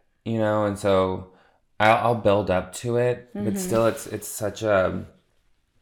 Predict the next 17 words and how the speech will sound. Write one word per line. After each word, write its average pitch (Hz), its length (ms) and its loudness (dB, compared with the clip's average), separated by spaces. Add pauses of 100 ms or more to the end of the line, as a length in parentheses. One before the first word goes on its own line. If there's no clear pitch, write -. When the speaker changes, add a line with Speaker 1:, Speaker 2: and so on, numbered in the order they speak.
(1040)
Speaker 1:
it's 107 140 -6
a 110 60 -4
constant 113 420 -4
struggle 107 360 -2
in 95 60 -2
my 92 120 -4
head 101 400 -6 (100)
every 98 240 -2
day, 101 200 -4
like, 87 260 -8
where's 90 260 -6
the - 80 -18
bathroom 90 400 -10
I'm 82 180 -14
gonna 87 220 -14
use? - 360 -20
Speaker 2:
Yeah, 208 480 -4